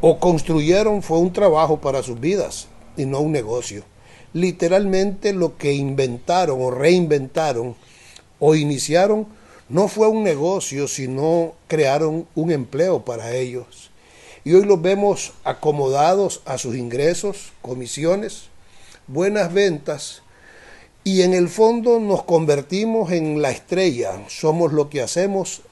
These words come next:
de todo. Por eso yo siempre he estado comentando en mis temas de finanzas, el dinero es cómo hago para producirlo. La mayoría de nosotros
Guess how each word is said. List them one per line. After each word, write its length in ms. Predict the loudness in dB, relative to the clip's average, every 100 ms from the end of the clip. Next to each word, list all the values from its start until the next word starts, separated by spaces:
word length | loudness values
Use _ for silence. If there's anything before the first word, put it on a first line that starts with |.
| _
de 160 | -6 -6
todo. 440 | -2 -2 -2 -4 -8 -10 -12 -12 -10 -8
Por 140 | -2
eso 220 | 0 0 0
yo 120 | 0
siempre 440 | 0 0 0 -4
he 20 |
estado 640 | -2 0 2 4 2 0 -6 -12 -14 -18 -12
comentando 760 | -6 -4 -4 -4 0 0 0 -2
en 140 | -4 -6
mis 140 | -12 -14 -6
temas 340 | -4 -2 -4
de 100 | -4
finanzas, 800 | -6 -6 -6 -6 -8 -12 -14 -16 -20 -20 -20 -20 -18 -12
el 160 | -10 -8
dinero 500 | -6 0 0 2 0
es 360 | -2 -4 -10 -10
cómo 340 | -8 -4 -4
hago 360 | -2 -2 -4 -6
para 580 | -6 -6 -6 -8 -12 -16 -20 -12
producirlo. 760 | -6 -4 -4 -4 -4 -4 -6 -6
La 140 | -6
mayoría 540 | -4 0 2 4 4 2
de 100 | 0
nosotros 640 | 0 0 0 0 -2 -4